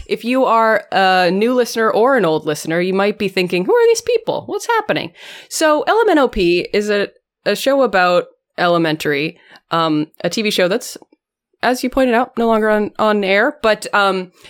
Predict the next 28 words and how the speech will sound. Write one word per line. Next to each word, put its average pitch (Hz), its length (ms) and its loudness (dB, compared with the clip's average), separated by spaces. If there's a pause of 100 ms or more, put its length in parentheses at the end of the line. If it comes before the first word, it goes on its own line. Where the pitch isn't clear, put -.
(120)
this 254 160 -2
used 320 220 0
to 311 60 0
be 262 160 2
a 240 40 2
show 196 520 2
that 185 180 0
was 175 240 -2
hosted 180 380 -2
by 165 420 0
me, 202 400 2
Val, 170 560 0
and 156 160 0
my, 151 420 -2
my 156 200 -4
partner, 180 420 -2
Alec. 156 480 -2 (420)
Uh, 170 420 2 (260)
however, 277 680 2
Alec 285 280 0
and 262 100 0
I, 240 440 2
um, 220 360 0 (200)
during 233 280 0
our 214 100 2
hiatus, 180 640 -2 (240)
also, 180 400 -2 (260)
uh, 160 380 2